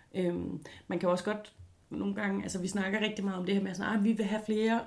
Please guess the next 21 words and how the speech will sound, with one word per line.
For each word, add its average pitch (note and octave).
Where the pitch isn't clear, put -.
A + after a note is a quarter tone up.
vi A3
vil A3+
have A3
flere A#3
ressourcer, G#3
vi F#3+
vil G3+
have G#3+
tolærerordninger, G#3
vi G#3
vil G3+
have G3+
pædagogerne A3
ind G3
i G3
undervisningen," G3
og F#3
alt A3
sådan G#3
noget. F#3
Øhm, F3